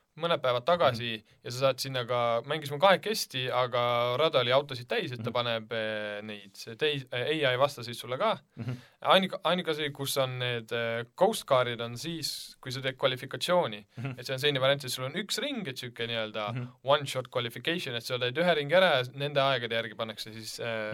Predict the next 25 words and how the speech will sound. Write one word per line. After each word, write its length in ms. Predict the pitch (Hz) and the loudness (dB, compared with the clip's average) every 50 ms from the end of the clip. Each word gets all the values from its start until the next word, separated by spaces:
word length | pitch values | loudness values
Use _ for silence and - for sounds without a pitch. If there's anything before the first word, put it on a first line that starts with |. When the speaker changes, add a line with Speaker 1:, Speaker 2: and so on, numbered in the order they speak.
| 110 | -6
Speaker 2:
Mhm. 140 | 123 123 127 - _ 135 | -6 -8 -10 -14 _ -10
Speaker 1:
kõik 200 | - 139 131 - | -8 -6 -6 -2
ritta. 360 | 143 156 165 - - 113 104 - _ - - - - _ - | -2 -4 -2 -2 -4 -4 -4 -6 _ -20 -20 -20 -20 _ -8
Ja, 280 | 123 117 117 113 113 113 | -4 0 0 0 0 0
ja 100 | 117 123 | -2 -2
seal 300 | 120 160 170 165 156 139 | 2 4 4 4 4 4
on 120 | 127 123 117 | 0 -4 -4
see, 300 | - 135 127 120 113 101 | -4 -2 -2 -2 -2 -4
et 120 | 110 - | -8 -10
on 100 | 123 120 | -10 -8
kõik 160 | 120 139 139 - | -8 -8 -4 0
ghost 260 | - 180 196 208 - - | 0 0 0 0 -2 -2
car'id 240 | 127 120 117 110 | -2 -2 -2 -2
ehk 140 | 113 113 - 117 | -6 -8 -8 -8
et 80 | 113 | -10
sa 80 | - 117 | -8 -6
ei 60 | 117 | 0
saa 200 | 120 127 120 113 | 2 4 4 2
seal 440 | 110 135 131 123 117 110 107 104 107 | 2 2 2 2 2 0 -2 -4 -4
rammida 440 | 107 117 120 123 113 110 104 104 101 | -2 -2 -2 -2 -4 -8 -6 -6 -6
ja 40 | 98 | -6
mingit, 500 | 101 104 98 95 95 92 _ - - - | -8 -12 -12 -12 -14 -14 _ -18 -14 -8
äh, 440 | 101 95 92 92 92 92 92 92 101 | -6 -6 -4 -4 -4 -6 -6 -4 -2
jama 220 | 110 110 107 95 | -2 -2 -2 -4
teha. 180 | 87 87 90 | -6 -8 -12